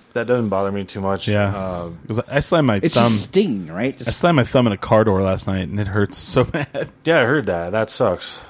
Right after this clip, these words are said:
Speaker 1: Um,
Speaker 2: Yeah.
Speaker 1: we don't do a lot of car door matches because of that
Speaker 2: <laughs>
Speaker 1: reason. Um,
Speaker 3: They outlawed car door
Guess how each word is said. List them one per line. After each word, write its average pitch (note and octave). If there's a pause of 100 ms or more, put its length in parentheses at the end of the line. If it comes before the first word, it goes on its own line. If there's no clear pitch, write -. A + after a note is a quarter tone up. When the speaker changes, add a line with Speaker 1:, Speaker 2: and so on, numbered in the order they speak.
(140)
Speaker 1:
Um, F#2+
Speaker 2:
Yeah. F2+
Speaker 1:
we C3
don't A#2+
do A#2
a -
lot G2+
of -
car G#2
door F#2+
matches F2+
because G2
of F2
that F2+
Speaker 2:
<laughs> -
Speaker 1:
reason. F#2 (1120)
Um, F#2
Speaker 3:
They F2+
outlawed C#3+
car B2+
door G#2+